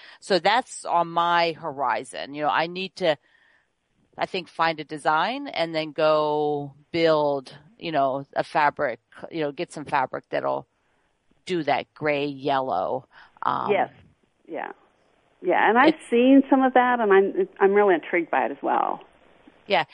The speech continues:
Speaker 1: and it's, it has to be the right fabrics. That's what I've been sort of looking at, because when I'm teaching, people will bring those in,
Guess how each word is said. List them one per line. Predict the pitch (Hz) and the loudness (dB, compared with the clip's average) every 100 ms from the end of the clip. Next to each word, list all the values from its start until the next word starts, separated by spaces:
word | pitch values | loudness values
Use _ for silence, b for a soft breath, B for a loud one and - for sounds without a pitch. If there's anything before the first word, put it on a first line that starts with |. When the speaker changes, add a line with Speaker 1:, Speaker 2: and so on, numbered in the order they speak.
| B | B
Speaker 1:
and | 240 277 | -2 0
it's, | 294 - - | -2 -6 -6
it | 262 | -4
has | 247 381 - | 0 0 -2
to | 359 | -10
be | 294 | -8
the | 220 | -8
right | 175 180 202 - | -4 -2 -2 -6
fabrics. | - 185 180 143 - | -6 -2 -2 -6 -4
That's | 226 247 | -4 -2
what | 226 | -2
I've | 202 | -2
been | 190 180 | -10 -12
sort | - 190 | -12 -10
of | 160 | -10
looking | 170 185 190 165 | -8 -10 -8 -4
at, | 135 | -4
because | - - 226 | -4 -6 -2
when | 247 | -2
I'm | 233 | -2
teaching, | - 240 233 196 | -6 -8 -8 -8
people | 214 208 190 | -10 -10 -8
will | 175 | -6
bring | 147 170 170 | -4 -4 -2
those | 175 165 143 | 0 -2 0
in, | 160 170 214 | 0 2 0